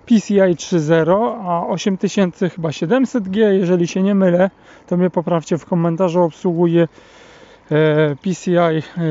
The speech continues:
cztery zero czy nawet pięć zero. Na pewno też obsługuje, ale słuchajcie, chodzi, sprawa jest bardzo rozwojowa, bo to tam,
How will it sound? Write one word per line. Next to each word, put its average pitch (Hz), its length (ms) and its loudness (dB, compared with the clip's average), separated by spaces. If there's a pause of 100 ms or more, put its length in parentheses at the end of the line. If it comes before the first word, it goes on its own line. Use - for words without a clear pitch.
(140)
cztery 175 400 2
zero 180 340 2 (720)
czy - 140 -4
nawet 160 300 0
pięć 165 300 0
zero. 151 340 2 (1700)
Na 165 100 0
pewno 185 300 2
też 180 240 0
obsługuje, 156 720 0 (680)
ale 185 280 2
słuchajcie, 185 720 0
chodzi, 233 380 2 (340)
sprawa 240 340 -2
jest 226 280 0 (300)
bardzo 190 800 2
rozwojowa, 175 640 2
bo 151 140 -6
to 170 120 -4
tam, 165 220 -2